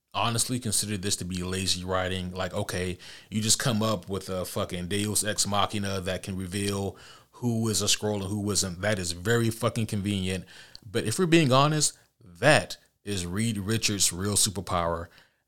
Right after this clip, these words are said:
No one really gives a shit that this man can stretch.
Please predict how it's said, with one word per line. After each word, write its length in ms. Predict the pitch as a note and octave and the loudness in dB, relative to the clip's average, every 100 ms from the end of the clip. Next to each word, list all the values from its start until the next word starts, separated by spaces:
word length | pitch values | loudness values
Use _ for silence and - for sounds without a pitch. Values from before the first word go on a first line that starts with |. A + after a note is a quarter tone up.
| F#2+ | -12
No 180 | G#2 E3 | 0 4
one 180 | F3+ | 6
really 180 | D#3+ D3+ | 6 4
gives 280 | A2+ C#3+ G#2+ | 6 4 6
a 40 | |
shit 240 | G#2 G#2+ F#2 | 6 4 2
that 140 | F#2+ | -2
this 160 | F#2+ - | 0 2
man 160 | G2+ | 0
can 160 | F2+ F2+ | 0 2
stretch. 580 | - G2 E2 E2 - | 2 2 -2 -4 -4